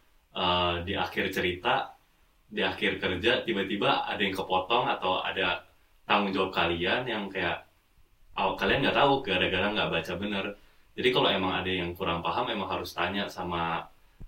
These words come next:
eh, pemberi kerjanya atau Arbeitgebernya gitu. Kalau menurut gue sih itu sih yang paling penting sebelum tanda tangan,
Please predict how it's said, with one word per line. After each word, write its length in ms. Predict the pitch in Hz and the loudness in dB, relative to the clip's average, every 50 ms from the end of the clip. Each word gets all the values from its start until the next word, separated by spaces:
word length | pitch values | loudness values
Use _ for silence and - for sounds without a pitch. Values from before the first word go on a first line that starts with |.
| _ - - | _ -12 -8
eh, 240 | 95 87 85 82 82 82 | -6 -4 -4 -4 -6 -4
pemberi 240 | - 90 87 87 90 | -4 -4 -2 -2 -4
kerjanya 480 | - - - - 87 92 92 92 90 85 | -4 -4 -6 -4 -4 -4 -4 -4 -4 -4
atau 160 | - 82 80 | -4 -6 -6
Arbeitgebernya 880 | 80 80 80 82 80 80 - 87 85 78 80 78 82 82 80 78 78 - | -6 -6 -6 -8 -8 -6 -6 -6 -6 -6 -8 -8 -8 -10 -10 -12 -14 -16
gitu. 480 | 80 - - - 82 80 76 73 - - - | -20 -20 -16 -12 -10 -10 -10 -10 -12 -12 -12
Kalau 240 | - - 85 82 85 | -8 -6 -6 -4 -4
menurut 160 | 85 85 - | -6 -6 -4
gue 140 | 104 107 113 | -2 -2 0
sih 160 | - 123 113 | 2 2 0
itu 160 | 113 - 123 | 2 0 -2
sih 160 | 117 - 92 87 | -4 -4 -6 -8
yang 80 | 87 | -6
paling 240 | 87 87 85 82 80 | -8 -8 -8 -8 -8
penting 320 | 85 85 82 92 92 92 | -10 -10 -8 -8 -8 -8
sebelum 320 | - 101 98 95 95 92 92 | -8 -8 -4 -2 -2 -2 -2
tanda 240 | 95 87 85 85 - | -2 -2 -2 -4 -4
tangan, 400 | 87 85 87 92 104 107 110 | -4 -4 -2 -2 -4 -4 -6